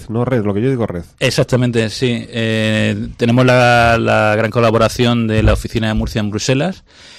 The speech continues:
Speaker 2: que, que, por cierto, ya, ya ha participado en, en este programa.
Speaker 1: Sí, es verdad, hablamos de ello.
Speaker 2: Y,
Speaker 1: Sí.
Speaker 2: eh, sirve para, eh, un punto de, fundamental para que cualquier entidad de la región de Murcia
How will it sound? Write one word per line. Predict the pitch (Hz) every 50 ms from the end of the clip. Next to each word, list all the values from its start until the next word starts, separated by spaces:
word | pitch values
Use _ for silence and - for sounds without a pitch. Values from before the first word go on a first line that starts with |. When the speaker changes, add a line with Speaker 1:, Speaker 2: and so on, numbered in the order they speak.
| - - - - - _ _ _ _
Speaker 2:
que, | _ - - 113 110 110 107 107 101 98
que, | 113
por | 101 104 98
cierto, | 127 123 - - 104
ya, | 92 95 101 101 101 101 101 95 98 104 104 104 101 101 104 104
ya | 101 104
ha | 101
participado | 98 101 - - 101 - 110 101 98 107 107 104 101 101
en, | 98 98
en | 101 98 101 101 101 104 104 101
este | 104 - - 107
programa. | 104 107 117 127 127 131 139 160 175
Speaker 1:
Sí, | - 123
es | 120 117
verdad, | 113 104 110 120
hablamos | 117 110 110 107 110 110 101
de | 101 117
ello. | 123 139 139
Speaker 2:
Y, | 143
Speaker 1:
Sí. | 143 143 147 156 156 156 117
Speaker 2:
eh, | 120 120 113 113 113 110 110 110 110 107 107 107 107 107 104 104 104 104 101 101 - _ _ _ - - - _
sirve | - - - - - 160 160 147 143 151 151 147
para, | 143 139 139 139 139 139 143 147 147 123
eh, | 117 113 110 110 110 107 107 107 107
un | 107 107 104 101
punto | - _ - 120 123 123 123 - 127 120 123
de, | 123 123 123 123 120 120 120 120 120 120 117 117 117 117 117 117 117 113 123 123
fundamental | - - 123 120 123 120 120 120 120 120 - - 131 131 131 -
para | 135 120 117
que | 104 110 110 101
cualquier | - 113 107 104 101 - - - 120 113 117 117 117 117 117 117 113 113 117
entidad | 117 117 117 117 - - 113 113 120 123 127 120
de | 113
la | 107 104
región | 101 107 101 - 113 110 113
de | 113
Murcia | 117 120 127 120 - 135 123 120 127 135 139